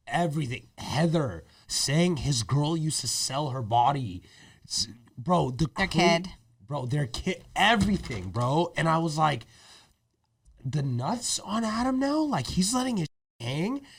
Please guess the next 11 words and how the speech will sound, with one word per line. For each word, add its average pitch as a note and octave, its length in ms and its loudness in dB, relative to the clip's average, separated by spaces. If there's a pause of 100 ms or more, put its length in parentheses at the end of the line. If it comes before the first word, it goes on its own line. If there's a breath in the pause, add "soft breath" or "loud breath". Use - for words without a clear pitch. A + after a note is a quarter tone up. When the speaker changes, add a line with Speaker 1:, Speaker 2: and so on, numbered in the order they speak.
(220 loud breath)
Speaker 1:
And, E3+ 140 4
like, D3 200 2 (180)
you B2 260 0
know D#4+ 280 6
that D3+ 360 4 (440)
T-Rel F#3 480 6
is G#2+ 120 0
affiliated, F#2 800 0
right? D#3 400 0 (120)
Speaker 2:
<laughs> - 120 -2
Speaker 1:
Like, F#3+ 220 4